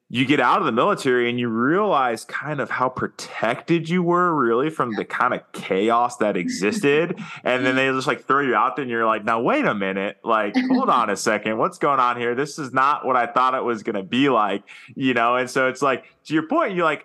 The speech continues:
Speaker 1: "I can solve these problems." You're like, I am not
Speaker 2: Yeah.
Speaker 1: even anywhere close. So I, I see, I, you know, Renee's laughing at me, and I don't,
Speaker 2: <laughs>
Speaker 1: probably not at me, but at the, you know, the, the,
Speaker 2: Yeah.
Speaker 1: you know, the situation. But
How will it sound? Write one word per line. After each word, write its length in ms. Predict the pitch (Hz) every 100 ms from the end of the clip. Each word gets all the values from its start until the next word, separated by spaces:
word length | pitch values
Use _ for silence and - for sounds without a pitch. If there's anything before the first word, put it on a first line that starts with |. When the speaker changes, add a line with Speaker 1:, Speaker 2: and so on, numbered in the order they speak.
| -
Speaker 1:
"I 140 | 170
can 160 | - 156
solve 220 | 147 143
these 80 | 131
problems." 320 | 170 165 123
You're 100 | 104
like, 80 | 87 _ -
I 240 | 98 123
am 320 | 101 87 76 _ _ _ _ _ _
not 300 | - 104 95
Speaker 2:
Yeah. 60 | 95
Speaker 1:
even 320 | 90 85 90
anywhere 260 | 98 104 87
close. 500 | - 120 113 98 92
So 80 | -
I, 340 | 135 135 156
I 40 | 151
see, 160 | 147 147
I, 240 | 135 135
you 80 | 143
know, 180 | 120 - - - -
Renee's 280 | 139 139 127
laughing 340 | 131 127 120
at 140 | 120
me, 160 | 120 123
and 180 | 113 104 _ -
I 100 | 123
don't, 120 | 127
Speaker 2:
<laughs> 20 |
Speaker 1:
probably 200 | 127 127
not 140 | 120 117
at 220 | 120 110
me, 120 | 117
but 140 | 113 110
at 160 | 107
the, 140 | 110 107
you 140 | 123
know, 140 | 113
the, 160 | 104 90
the, 200 | 95 107
Speaker 2:
Yeah. 60 | 92 -
Speaker 1:
you 100 | 120
know, 100 | 110
the 60 | 110
situation. 560 | 123 117 120 143 117
But 340 | 104 104 113